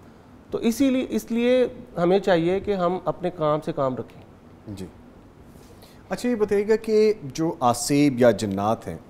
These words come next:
Speaker 2: इनके होने की पहचान क्या है, कैसे पता चलता है?
Speaker 1: आपके शोल्डर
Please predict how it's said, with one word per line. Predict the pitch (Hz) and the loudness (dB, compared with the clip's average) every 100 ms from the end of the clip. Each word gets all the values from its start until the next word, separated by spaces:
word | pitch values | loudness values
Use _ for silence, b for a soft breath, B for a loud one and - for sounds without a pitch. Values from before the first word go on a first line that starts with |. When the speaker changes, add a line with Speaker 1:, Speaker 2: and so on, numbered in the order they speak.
| B B B - | B B B -2
Speaker 2:
इनके | 185 175 | -2 4
होने | 190 139 151 180 | 4 6 2 0
की | 190 | -4
पहचान | 180 165 135 131 123 123 | -2 -2 0 0 0 -2
क्या | 104 95 | -4 -4
है, | 101 | -2
कैसे | 143 135 | -2 -2
पता | 147 101 92 | -4 -8 -10
चलता | - 65 - | -14 -18 -18
है? | - - - - - - - - - - - - - - | -20 -20 -20 -20 -20 -20 -20 -20 -20 -20 -20 -20 -20 -2
Speaker 1:
आपके | 151 175 175 - 202 196 196 196 - - - - - - - - - - - - - - - - - - - - - - | 2 2 0 0 4 4 4 0 -4 -18 -20 -20 -20 -20 -20 -20 -20 -20 -20 -20 -20 -20 -20 -20 -20 -20 -20 -20 -20 -18
शोल्डर | - 139 139 143 175 | 0 4 4 2 -2